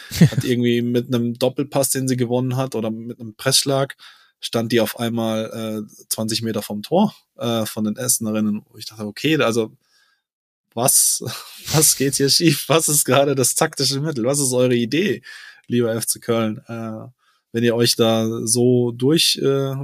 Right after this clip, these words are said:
Speaker 2: Press schlagen wollt durch das Mittelfeld, dann alles gut, ähm, dann ist das halt so. Und dann mit der, mit der ersten Aktion, die Essen eigentlich hatte, fällt dann das Tor. Ähm, eigentlich auch durch einen Rückpass, glaub ich, auf Schmitz,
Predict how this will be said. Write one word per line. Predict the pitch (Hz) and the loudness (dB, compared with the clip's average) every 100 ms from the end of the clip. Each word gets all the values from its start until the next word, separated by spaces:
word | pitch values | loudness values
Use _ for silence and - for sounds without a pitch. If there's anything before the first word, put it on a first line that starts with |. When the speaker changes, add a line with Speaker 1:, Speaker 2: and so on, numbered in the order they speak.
| 135 | -10
Speaker 2:
Press | - 151 - | -2 2 4
schlagen | 131 131 156 156 | 4 4 2 0
wollt | 151 151 | 0 2
durch | 127 | 0
das | 127 | -2
Mittelfeld, | 127 147 160 160 160 165 - | -2 -2 -2 0 0 -2 -6
dann | - 123 127 123 - - - - - - _ | -6 -4 -6 -10 -16 -16 -14 -14 -16 -20 _
alles | 123 123 - | 0 2 2
gut, | 139 107 - | 2 0 -4
ähm, | 120 117 113 110 107 _ | -8 -8 -8 -10 -14 _
dann | 110 | -8
ist | 123 104 | -6 -4
das | - | -4
halt | 101 | -4
so. | 101 | -6
Und | 98 101 - 113 | -8 -12 -16 -8
dann | 117 | -4
mit | 135 127 | -4 0
der, | 113 | 0
mit | 117 110 | 0 -6
der | 113 | -6
ersten | 123 - - | 0 0 0
Aktion, | - - - 127 143 185 208 202 | -8 -2 0 0 -2 0 2 2
die | 160 156 | 0 -4
Essen | 151 - 143 | -2 -2 -4
eigentlich | 127 - | -4 -4
hatte, | 151 170 | -4 -6
fällt | - - - 135 160 | -8 -14 -4 -2 0
dann | 143 | 0
das | 113 - | 0 -2
Tor. | - 131 214 - _ _ _ _ _ _ | -4 -4 -6 -8 _ _ _ _ _ _
Ähm, | 127 123 127 127 123 123 _ - - _ _ _ _ | -4 0 2 0 -2 -4 _ -20 -20 _ _ _ _
eigentlich | 113 131 147 147 143 - 113 | 2 2 4 2 2 0 -4
auch | 131 - | -6 -2
durch | 147 - | -2 -2
einen | 127 123 123 127 127 - _ _ _ _ | -2 0 0 -2 -6 -14 _ _ _ _
Rückpass, | 110 139 151 151 147 | -6 -6 -6 -4 -2
glaub | 135 123 123 | 2 2 0
ich, | 107 | -4
auf | - | -6
Schmitz, | - - 117 143 208 - - - - | -4 -4 -4 -8 0 2 2 0 -6